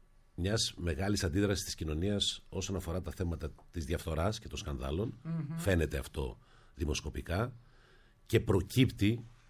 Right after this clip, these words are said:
Speaker 1: ότι απέναντι στον κύριο Μητσοτάκη πρέπει να υπάρχει ένας αντίπαλος που όχι απλά θα τον αμφισβητήσει, αλλά θα τον κερδίσει. Τη δεξιά πολιτική όμως συνολικά.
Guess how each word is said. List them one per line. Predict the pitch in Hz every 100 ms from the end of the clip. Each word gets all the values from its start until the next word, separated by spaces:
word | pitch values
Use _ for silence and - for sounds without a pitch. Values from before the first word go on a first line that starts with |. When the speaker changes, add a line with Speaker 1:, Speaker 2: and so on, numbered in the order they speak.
| - - -
Speaker 1:
ότι | 98 101 95
απέναντι | 90 120 123
στον | 110
κύριο | 113 110
Μητσοτάκη | 90 120 113
πρέπει | 113 101
να | 101
υπάρχει | 110 95 120
ένας | 113
αντίπαλος | 90 104 117 107
που | 117
όχι | 107
απλά | 95
θα | 82
τον | 85
αμφισβητήσει, | 69 73 71 117 117
αλλά | 92
θα | 90
τον | 85
κερδίσει. | 87 80 95 - - - - -
Τη | 104
δεξιά | 107 - 123
πολιτική | 131 113 92 131
όμως | 117
συνολικά. | 101 98 98 107